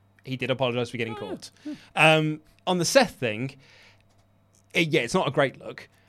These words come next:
Speaker 1: Only because, like, it's, it, it just feels like he doesn't care about the match that's coming up this, or the match that was happening later that night. And, yeah, and, like, there were times when they kept saying,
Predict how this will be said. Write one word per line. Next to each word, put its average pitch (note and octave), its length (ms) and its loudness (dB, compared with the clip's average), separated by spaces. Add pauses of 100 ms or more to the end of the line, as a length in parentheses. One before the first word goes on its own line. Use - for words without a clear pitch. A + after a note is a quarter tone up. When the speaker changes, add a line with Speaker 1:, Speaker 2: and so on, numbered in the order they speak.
(100)
Speaker 1:
Only E4+ 200 4
because, D#4+ 280 0
like, B3 220 0
it's, - 340 -4
it, G3+ 180 -8
it G#3+ 100 -4
just B3 180 0
feels A3 160 0
like F#3+ 120 0
he G#3 120 -6
doesn't F#3 280 2
care F#3 220 2
about E3 220 2
the E3 60 -2
match D3+ 220 -4
that's D3+ 120 -4
coming D3 300 -2
up C#3 140 -6
this, D3+ 380 0
or G3 160 6
the F#3+ 80 4
match F#3 200 0
that G3+ 80 2
was F3 120 2
happening E3 320 0
later D3+ 240 2
that D3 220 0
night. E3+ 500 -4 (560)
And, F#3 640 2 (260)
yeah, B3+ 220 6
and, G#3+ 100 0
like, G3+ 140 2
there G#3+ 80 6
were A3 100 6
times C#4+ 400 -4
when A#3+ 100 -4
they G#3+ 60 0
kept - 220 -8
saying, D3+ 380 -2